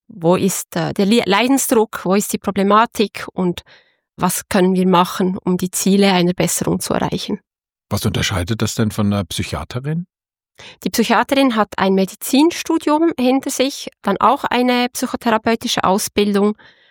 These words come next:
Speaker 1: Sie kann zusätzlich zum Beispiel Medikamente auch verordnen. Das können wir als psychologische Psychotherapeuten nicht.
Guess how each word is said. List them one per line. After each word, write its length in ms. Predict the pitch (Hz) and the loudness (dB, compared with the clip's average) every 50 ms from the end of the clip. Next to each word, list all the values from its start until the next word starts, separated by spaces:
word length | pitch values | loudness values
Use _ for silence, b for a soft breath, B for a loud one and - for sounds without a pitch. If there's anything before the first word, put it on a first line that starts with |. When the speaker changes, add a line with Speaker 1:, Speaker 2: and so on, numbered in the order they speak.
| b b b b | b b b b
Speaker 1:
Sie 180 | - - - | -8 -6 -6
kann 220 | 180 - - 180 190 | -4 -2 0 -2 0
zusätzlich 680 | - - 214 - - 208 202 - - - 214 - - | 0 0 0 0 0 -2 -2 -2 -4 -4 -4 -4 -4
zum 180 | - - - 190 | -4 -4 -2 -2
Beispiel 360 | 160 165 180 - - - 196 | 0 0 -2 -2 -4 -2 0
Medikamente 800 | 196 190 185 - - - - - 190 185 185 196 190 - - - - | 0 0 0 -2 -6 -4 -2 0 2 2 2 0 -2 -2 -2 -2 -2
auch 140 | 175 185 | -2 -4
verordnen. 440 | - - 196 175 151 - 170 - 185 | -4 -4 -2 -2 -2 -2 -4 -4 -2
Das 180 | - 190 - - | -2 -2 -2 0
können 220 | - 202 202 190 | 2 2 4 4
wir 180 | 185 196 208 208 | 4 4 4 2
als 100 | 208 - | 0 -2
psychologische 640 | - - 208 - 202 180 185 180 - 202 - - - | -2 -4 -2 0 2 2 2 2 0 -2 -4 -4 -4
Psychotherapeuten 880 | - - 208 - 190 - - 175 131 - - - - - - - - | -4 -4 -4 -4 -2 -2 -2 -2 -2 -2 -4 -6 -6 -6 -8 -8 -8
nicht. 200 | - - - - | -8 -8 -10 -14